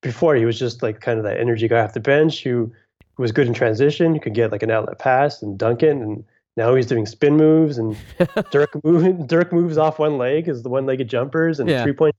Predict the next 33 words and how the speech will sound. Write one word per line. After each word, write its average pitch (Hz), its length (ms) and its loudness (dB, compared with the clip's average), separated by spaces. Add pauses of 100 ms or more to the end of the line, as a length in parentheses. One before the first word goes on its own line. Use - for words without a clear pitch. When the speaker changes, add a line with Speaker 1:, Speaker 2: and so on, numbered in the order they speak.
Speaker 1:
shots. 160 260 0
It's, - 220 -14 (540)
it's 117 180 -8
just 127 240 -12
crazy. 117 560 0
<laughs> - 40 -10 (1300)
Speaker 2:
I 151 80 2
don't 208 360 -4
mean 156 360 -4
to 135 100 -6
be 120 480 -4
condescending 110 840 -4
to - 80 -6
those 110 260 -4
that 110 120 -4
are 104 60 -6
listening 101 400 -6
to - 100 -14
this 92 180 -8
when 104 120 -4
I 98 160 -2
say 104 460 -4
that 95 400 -4
it, - 280 -8
I 117 140 -2
don't 135 340 -4
know 135 140 -4
that 120 160 -10
the 117 80 -6
gravity 107 640 -4
of 101 140 -8
this 107 120 -8
si-, - 220 -12